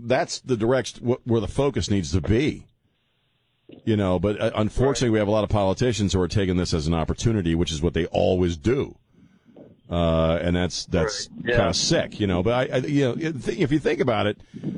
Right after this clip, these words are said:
Speaker 1: to go into a place and just randomly shoot a bunch of people, is, i-, is there a more narcissistic act than that? There really isn't, if you think about it.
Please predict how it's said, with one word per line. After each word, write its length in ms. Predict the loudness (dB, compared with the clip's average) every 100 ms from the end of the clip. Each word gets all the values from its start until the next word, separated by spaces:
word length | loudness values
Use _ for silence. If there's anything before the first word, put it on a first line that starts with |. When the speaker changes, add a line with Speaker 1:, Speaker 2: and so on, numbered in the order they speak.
| -10 -12 -14
Speaker 1:
to 180 | -2 0
go 280 | 2 2 2
into 260 | 2 2 2
a 80 | 2
place 680 | 2 2 2 0 0 -4 -4
and 220 | -2 0 2
just 220 | 0 2
randomly 540 | 2 2 0 0 0
shoot 460 | 0 0 2 2 2
a 100 | -2
bunch 340 | 0 0 0
of 160 | -2 -2
people, 520 | 0 0 0 -4 -8 -16 _ _ _ _ _ _ _ _ _
is, 420 | 2 2 -2 -8 _ _ -20 -10
i-, 100 | -10 -2
is 220 | 0 2
there 180 | 2 2
a 60 |
more 240 | 2 2 2
narcissistic 840 | 2 0 0 -2 0 -2 0 -2
act 300 | 0 -2 -2 -2
than 160 | 0
that? 320 | 0 -2 -4 -10 _ _ _ _ _
There 140 | -2 0
really 380 | 2 2 4 4
isn't, 440 | 2 -2 -12 -18 _ _ _ -2
if 100 | 0
you 60 |
think 240 | 2 0 0
about 260 | -4 -8
it. 80 | -12